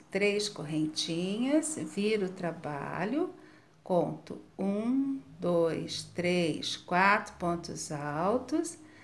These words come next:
Vou passar a agulha de baixo pra cima na alça de correntinhas, ó. A que serviu de base pra eu tecer os pontos.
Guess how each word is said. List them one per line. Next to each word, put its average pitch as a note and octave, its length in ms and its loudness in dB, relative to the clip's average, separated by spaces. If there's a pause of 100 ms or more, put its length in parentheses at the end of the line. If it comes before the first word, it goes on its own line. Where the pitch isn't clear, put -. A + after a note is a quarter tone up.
(240)
Vou F#3+ 140 2
passar G3 440 2
a F#3 100 4
agulha D#3+ 420 -4
de F3 180 -8
baixo A3+ 680 4
pra A3 260 0
cima A3 760 0 (240)
na F#3+ 320 4
alça C#4 540 4
de D#4+ 160 -2
correntinhas, A#3+ 1160 2
ó. E3+ 240 -2 (1080)
A D#3+ 60 -12
que - 100 -14
serviu E3+ 420 -2
de G#3+ 160 -4
base G3+ 920 0 (1000)
pra D#3+ 200 -6
eu E3+ 160 0
tecer A#3 580 0
os D4+ 220 2
pontos. - 840 -8